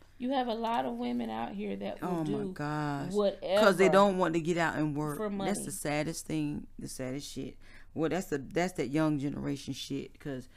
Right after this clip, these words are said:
Speaker 2: I don't know nobody in the generation I was brought up in the seventies and eighties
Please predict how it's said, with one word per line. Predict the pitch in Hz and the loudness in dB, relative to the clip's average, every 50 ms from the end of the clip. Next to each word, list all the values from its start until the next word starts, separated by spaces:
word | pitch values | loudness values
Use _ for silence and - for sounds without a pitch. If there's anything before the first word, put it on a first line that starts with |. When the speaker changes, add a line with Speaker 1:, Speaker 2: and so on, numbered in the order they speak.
| - - - - - | -20 -20 -16 -8 -4
Speaker 2:
I | 220 - | 0 0
don't | 190 175 170 | 2 2 0
know | 165 | 0
nobody | 165 165 165 156 160 160 160 156 | 0 0 0 2 2 2 2 0
in | 156 | 0
the | 139 | -2
generation | 151 160 156 156 147 156 | -2 -2 -2 -2 -4 -2
I | 143 151 160 | -2 0 0
was | 160 143 | -2 -2
brought | - 147 156 156 151 | -4 -4 -4 -4 -4
up | 135 - | -4 -6
in | 143 143 | -6 -6
the | 139 | -6
seventies | - - 180 165 156 139 156 156 135 | -4 -2 0 0 2 2 0 -2 -2
and | 143 139 | -2 -4
eighties | 139 147 156 151 147 147 147 143 - | -2 -2 -2 -2 -2 -4 -6 -8 -10